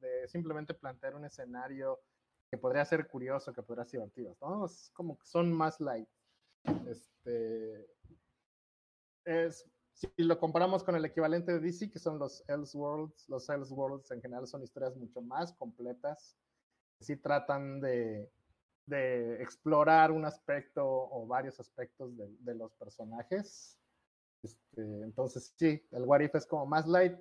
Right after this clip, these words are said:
Yo recuerdo un par de ellos que sí me gustaron mucho cuando los leí en su momento. En particular,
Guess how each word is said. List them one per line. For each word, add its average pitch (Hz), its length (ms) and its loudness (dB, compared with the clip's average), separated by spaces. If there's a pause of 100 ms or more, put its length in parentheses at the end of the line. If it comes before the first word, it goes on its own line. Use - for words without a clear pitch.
Yo 160 200 8
recuerdo 165 640 4
un 165 260 -2
par 160 320 4
de 156 100 2
ellos 160 220 2
que 127 120 -12
sí - 180 -2
me 156 120 -4
gustaron 143 440 -6
mucho 147 400 -8
cuando 110 200 -14
los 110 220 -16
leí 135 340 -6
en 127 140 -12
su 120 100 -20
momento. 131 560 -10 (380)
En 123 180 -4
particular, 131 720 2